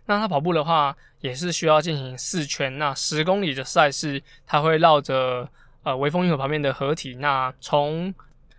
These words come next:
河堤的广场，然后到应该是那个狗狗的公园，那绕一圈，顺时针的方式回来的话，会是二点一五公里。但是其实二点一五公里离，就是二点五公里，就是正常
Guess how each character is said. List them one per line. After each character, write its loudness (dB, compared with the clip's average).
河 -2
堤 -6
的 0
广 0
场， -2
然 -8
后 -2
到 6
应 -6
该 0
是 -4
那 -4
个 -6
狗 -4
狗 -2
的 -2
公 0
园， -4
那 -2
绕 6
一 -4
圈， -2
顺 0
时 -4
针 0
的 -2
方 0
式 -4
回 -2
来 2
的 -6
话， 2
会 0
是 -2
二 4
点 -4
一 -2
五 -2
公 -4
里。 -10
但 0
是 -2
其 0
实 4
二 4
点 0
一 -2
五 -2
公 0
里 -4
离， -4
就 -8
是 -6
二 2
点 -2
五 -4
公 -2
里， -8
就 -6
是 -8
正 0
常 -6